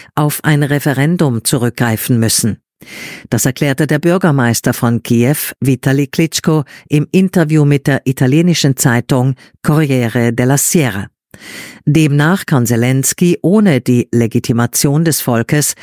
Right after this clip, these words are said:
keine Entscheidungen über mögliche territoriale Zugeständnisse treffen. Klitschko sprach sich zudem für die Bildung einer Regierung der nationalen Einheit nach israelischem Vorbild aus.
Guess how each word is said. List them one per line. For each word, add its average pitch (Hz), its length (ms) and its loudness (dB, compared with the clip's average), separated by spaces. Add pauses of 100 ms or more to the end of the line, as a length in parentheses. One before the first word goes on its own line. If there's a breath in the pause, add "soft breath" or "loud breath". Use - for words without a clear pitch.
(220 loud breath)
keine 151 400 2
Entscheidungen 143 720 2
über 175 260 2
mögliche 156 680 2
territoriale 135 920 0
Zugeständnisse 117 1040 -2
treffen. 127 480 -4 (880 loud breath)
Klitschko 160 500 0
sprach 113 340 -2
sich - 260 -4
zudem 143 560 0 (240 loud breath)
für 170 220 0
die 165 120 2
Bildung 175 520 2
einer 135 260 2
Regierung 160 680 2
der 143 180 0
nationalen 131 840 0
Einheit 135 560 0 (220 loud breath)
nach 139 280 -2
israelischem 139 840 0
Vorbild 131 520 -2
aus. 104 380 -2